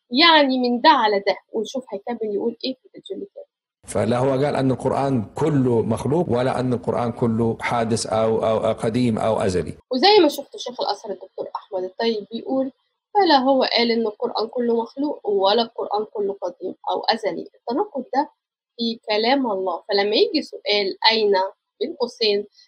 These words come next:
Speaker 1: ذات الله، شفنا نفس التناقض. وركزوا معايا في تناقض كلام شيخ الأزهر الدكتور أحمد الطيب في الفيديو اللي جاي.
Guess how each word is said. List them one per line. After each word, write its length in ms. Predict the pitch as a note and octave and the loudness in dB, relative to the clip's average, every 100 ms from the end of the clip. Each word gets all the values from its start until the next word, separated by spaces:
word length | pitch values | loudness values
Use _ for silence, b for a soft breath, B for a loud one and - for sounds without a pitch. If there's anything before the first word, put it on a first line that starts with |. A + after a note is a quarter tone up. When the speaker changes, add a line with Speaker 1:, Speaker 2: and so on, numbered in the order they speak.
| b G#3 | b 2
Speaker 1:
ذات 160 | D#4+ F#4 | 2 4
الله، 440 | A#3+ G#3+ G3+ G3+ G#3 _ _ _ | 2 4 2 2 0 _ _ _
شفنا 480 | F4+ G4 D#4 B3 | -6 0 2 4
نفس 400 | A#3+ B3+ - - | 4 2 2 -4
التناقض. 560 | C4+ - G#3 A3+ C4+ G#3+ | -8 -2 0 0 0 -2
وركزوا 440 | G3 - C4+ A#3+ | -2 -4 -8 -4
معايا 460 | G#3+ G3 A3+ A#3 G#3+ - | -2 0 0 0 -2 -10
في 100 | F3+ | -10
تناقض 380 | F3+ A3 - - - G3 | -4 -4 -4 -10 -10 -4
كلام 260 | G3 F3+ | -2 -2
شيخ 160 | - B3 A#3+ | -6 -10 -8
الأزهر 400 | - C4+ - G#3+ | -4 -4 -4 -10
الدكتور 360 | G3+ - - - | -10 -14 -6 -2
أحمد 200 | - C#4 | 0 -2
الطيب 340 | C4 - D#4 D#4 | -2 0 0 0
في 100 | - | -10
الفيديو 200 | D4+ F#4 G#4+ | -20 -18 -12
اللي 120 | G#4 | -14
جاي. 80 | - | -14